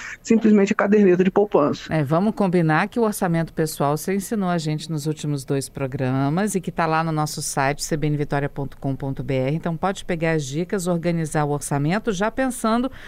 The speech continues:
Speaker 2: numa sobrinha pra investir na bolsa, não é, Felipe?
Speaker 1: Exatamente.
Speaker 2: Uhum.
Speaker 1: É, e assim, é, é,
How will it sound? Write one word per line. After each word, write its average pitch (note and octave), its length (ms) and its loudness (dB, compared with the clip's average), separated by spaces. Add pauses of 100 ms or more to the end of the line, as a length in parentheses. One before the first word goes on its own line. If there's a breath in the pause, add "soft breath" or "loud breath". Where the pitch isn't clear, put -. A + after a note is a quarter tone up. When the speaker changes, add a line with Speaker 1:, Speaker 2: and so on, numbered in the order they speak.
(220 loud breath)
Speaker 2:
numa B3+ 240 4
sobrinha B3+ 500 2
pra C4+ 160 -2
investir C4 320 -2
na B3+ 120 2
bolsa, G3 400 0
não F#3+ 120 0
é, G#3+ 60 2
Felipe? G#3 480 -6 (840)
Speaker 1:
Exatamente. A#2 1040 4
Speaker 2:
Uhum. D#3 640 -2 (160)
Speaker 1:
É, D3+ 260 4
e G#3+ 80 6
assim, A#3 320 4
é, F3 240 2
é, E3+ 340 6